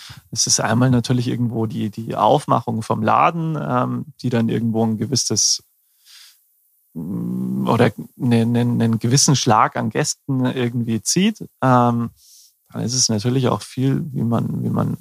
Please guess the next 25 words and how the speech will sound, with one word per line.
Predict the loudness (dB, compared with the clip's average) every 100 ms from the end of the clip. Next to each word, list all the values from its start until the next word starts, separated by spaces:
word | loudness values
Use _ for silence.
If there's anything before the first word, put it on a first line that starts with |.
| -6
jetzt | -2 0
selbst | 2 2 2 -2
als | -4 -2
Gastgeber | 0 0 0 0 2 2
ist. | 0 -2 -6 -6
Ähm, | -6 -4 -4 -8 _ -20 -20 -20 -20 _ _ _ _ _ _ _ _ _ _ -8
also | -2 -2 -2 -8 _ _
ich | -4 2
sag | 2 0
immer, | 0 2 2
das | 0 -4
ist | -4 -4 -4 -8 _ _ _ _ _ -10
bei | -6
uns | 0 0 0 -2 -4 -8 -18 _ -10
irgendwie | -4 0 0
total | -2 -6 0 2 2 0 -8 _ _ _ _ _ _ _ _ _ _ _ -10
schön, | -4 2 2 2 2
weil | 0 0
wir | 2 0
einfach | 0 -4 -4
nur | 0 2 2 2 -2 -6 _ _ _ _ _ -8
extrem | -4 -2 0 2
nette | 0 -2
Gäste | -4 -4 -4 -6
haben. | -6 -10